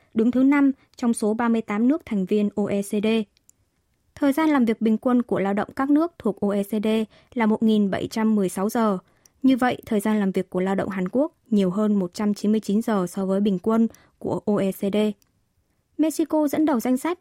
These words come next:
với hai nghìn một trăm hai mươi tám giờ – tiếp theo là Costa Rica với hai nghìn không trăm bảy mươi ba giờ, Colombia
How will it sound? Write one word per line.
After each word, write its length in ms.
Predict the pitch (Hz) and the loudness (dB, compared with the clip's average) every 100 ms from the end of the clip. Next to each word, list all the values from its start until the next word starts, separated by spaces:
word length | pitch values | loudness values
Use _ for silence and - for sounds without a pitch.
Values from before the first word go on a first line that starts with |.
| _ | _
với 160 | 220 254 | -4 0
hai 160 | 277 | 2
nghìn 220 | 240 220 | 2 2
một 120 | 185 - | 0 -2
trăm 200 | 226 220 | -4 -2
hai 100 | 226 | -2
mươi 100 | 214 | -2
tám 200 | 190 226 | -4 -2
giờ – 280 | 226 196 175 _ _ _ | 0 -2 -4 _ _ _
tiếp 120 | 330 - | -6 -2
theo 220 | 285 262 | 0 0
là 120 | 220 | -2
Costa 440 | - 285 - 247 233 | -2 -6 -2 -4 -2
Rica 400 | 233 240 240 240 - _ | -2 0 -2 -2 -8 _
với 160 | 226 226 | -4 -2
hai 200 | 254 254 | 0 2
nghìn 240 | 226 196 | 2 0
không 200 | 180 220 | -2 -4
trăm 220 | 214 220 202 | -2 -2 -2
bảy 100 | 196 | -2
mươi 120 | 202 | -2
ba 160 | 208 | -2
giờ, 260 | 202 196 180 - _ _ _ | -2 -2 -2 -8 _ _ _
Colombia 680 | - 285 285 269 277 269 262 | -2 0 2 2 2 2 0